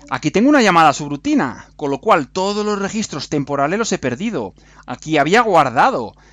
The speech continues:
el valor de A cero, que era mi parámetro, el puntero a mi cadena,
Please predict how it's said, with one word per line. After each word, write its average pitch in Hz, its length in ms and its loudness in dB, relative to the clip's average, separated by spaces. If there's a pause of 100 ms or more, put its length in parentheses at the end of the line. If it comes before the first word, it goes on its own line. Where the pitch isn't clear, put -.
(200)
el 131 480 -2
valor 143 520 -2 (160)
de 120 360 -6
A 117 100 -4
cero, 175 280 -4
que 160 80 -4
era 135 100 0
mi 131 140 2
parámetro, 139 500 -4
el 139 100 -6
puntero 127 360 -4
a - 20 -2
mi 151 100 -2
cadena, 202 580 -2